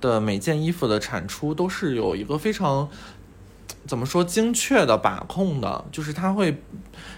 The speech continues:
就是像，像我又要说 staff only 了，它其实还，我，我感觉啊，它还是蛮走着一个比较学院派的这么一个作风的，就是它出一件衣服，它要调好几次版。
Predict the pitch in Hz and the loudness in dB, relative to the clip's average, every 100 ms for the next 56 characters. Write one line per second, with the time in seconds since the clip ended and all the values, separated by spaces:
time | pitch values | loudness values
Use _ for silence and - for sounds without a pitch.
0 | - 185 175 160 143 127 - - 247 175 | -6 -4 -2 2 2 2 0 4 6 6
1 | 175 226 170 95 120 135 208 180 160 156 | 4 4 4 2 0 2 6 6 4 0
2 | - 147 147 147 147 120 101 110 220 220 | 4 2 2 -2 0 2 0 -2 -4 -2
3 | 208 220 226 - - - 135 123 - 117 | 0 0 0 -8 -14 -4 0 0 0 -2
4 | 85 117 - 170 104 104 95 - 185 151 | 0 2 2 2 2 2 0 2 0 2
5 | 139 156 123 110 170 135 82 101 98 107 | 2 0 2 2 0 0 0 0 -2 -2
6 | 117 131 123 110 107 101 143 131 113 104 | -6 0 4 4 4 -2 2 4 4 2
7 | - - - - - - - - - - | -4 -14 -20 -20 -20 -20 -20 -20 -20 -20
8 | - - - - 123 131 254 220 190 185 | -20 -18 -6 -2 2 4 4 4 2 2
9 | 123 107 127 110 107 107 131 107 120 107 | 2 0 -2 -2 -2 0 2 2 0 -2
10 | 107 110 165 190 208 208 202 - 208 175 | -2 -2 -2 -2 0 0 0 -4 0 0
11 | 117 165 143 151 123 156 180 147 135 160 | 0 0 2 0 -2 0 0 2 2 4
12 | 175 143 - - - - | 4 0 -4 -4 -4 -4